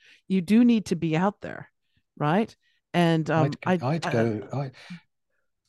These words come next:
Speaker 2: yeah, I beg your pardon. I, I would go even further, and I would say, depending on your belief system, either God or our genetic makeup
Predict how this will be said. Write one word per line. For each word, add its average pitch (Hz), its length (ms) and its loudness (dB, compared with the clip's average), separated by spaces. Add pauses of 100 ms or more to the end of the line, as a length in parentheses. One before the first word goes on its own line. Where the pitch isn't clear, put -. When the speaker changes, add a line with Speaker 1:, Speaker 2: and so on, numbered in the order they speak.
Speaker 2:
yeah, 127 280 -6
I 113 120 -6
beg 117 180 -2
your 113 120 0
pardon. 117 280 0
I, 143 120 2
I 143 260 2
would 127 240 2
go 117 200 2
even 127 380 0
further, 151 580 -6
and 110 80 -4
I 135 200 -2
would 117 240 -6
say, 117 640 -2 (1300)
depending 139 400 -4
on 123 80 2
your 117 180 2
belief 113 460 0
system, 110 480 -6
either 110 320 0
God 110 540 -2 (420)
or 107 200 -4
our 104 140 0
genetic 107 600 -4
makeup 110 480 -6